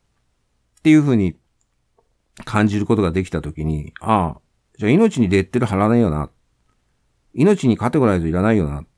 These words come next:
命なんだもん。あなたの命だし、私の命だし、同じ命だよね。それは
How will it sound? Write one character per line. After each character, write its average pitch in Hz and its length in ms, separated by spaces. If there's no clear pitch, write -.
命 156 320
な 95 80
ん 85 40
だ 73 100
も 71 100
ん。 - 80
あ 113 120
な 190 120
た 180 80
の 135 120
命 110 260
だ 92 100
し、 123 460
私 107 280
の 117 80
命 110 220
だ 80 80
し、 - 320
同 120 200
じ 170 100
命 190 200
だ 92 80
よ 71 80
ね。 62 180
そ - 140
れ 175 60
は 151 360